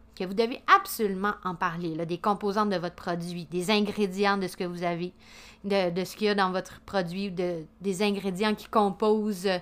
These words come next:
un produit en question que vous vendez. Si c'est ultra important et que vous devez en parler, que c'est vraiment un élément différenciateur,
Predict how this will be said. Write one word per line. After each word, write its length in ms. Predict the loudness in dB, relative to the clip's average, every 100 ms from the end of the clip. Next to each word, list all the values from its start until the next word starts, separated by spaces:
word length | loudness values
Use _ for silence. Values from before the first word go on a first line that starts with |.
| -6 -20 -12
un 100 | -4
produit 340 | -2 -2 0 0
en 100 | 0
question 440 | -2 -4 -4 -2
que 80 | -2
vous 140 | -6
vendez. 480 | -2 -2 -2 -4 -4 -8 -20 -20 -20 -20 -20 -20 -16
Si 220 | -4 0
c'est 320 | 0 0 -2 -2
ultra 580 | -2 -2 -4 -2 -2 -2
important 680 | -2 -2 -2 -6 -4 -2 -2 -8 -20 -20 -20 -16
et 120 | -10 -8
que 80 |
vous 100 | -8
devez 320 | 0 0 2 0
en 100 | 2
parler, 540 | -2 -4 -4 -4 -6 -10 -20 -20 -20 -20 -8
que 120 | -8
c'est 200 | 0 0
vraiment 360 | 0 0 2 4
un 340 | 2 2 2
élément 460 | 4 4 2 0 -2
différenciateur, 1400 | -6 -4 -2 0 -2 -4 -8 -8 -8 -8 -8 -8 -8